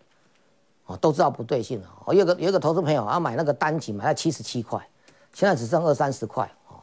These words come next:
那他，他跟我讲说，“老师，我做空都弄了急。”我这个奇怪，做空哪里弄啊？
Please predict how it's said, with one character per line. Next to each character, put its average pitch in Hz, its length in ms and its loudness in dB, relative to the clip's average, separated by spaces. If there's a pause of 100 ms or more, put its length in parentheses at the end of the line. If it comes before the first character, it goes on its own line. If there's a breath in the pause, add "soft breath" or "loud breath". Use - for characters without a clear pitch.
(460 soft breath)
那 165 320 2
他， 180 120 2
他 180 120 0
跟 185 120 2
我 175 60 4
讲 123 160 -2
说 160 140 2
，“老 127 100 2
师， 143 100 2
我 147 140 4
做 170 180 4
空 143 200 0
都 139 260 4 (380)
弄 147 140 4
了 143 180 4
急。” 87 200 -14 (480)
我 233 80 4
这 208 80 6
个 196 60 4
奇 180 140 4
怪， 160 180 4
做 233 140 4
空 208 140 4
哪 202 100 2
里 160 40 2
弄 170 80 2
啊？ 151 160 -2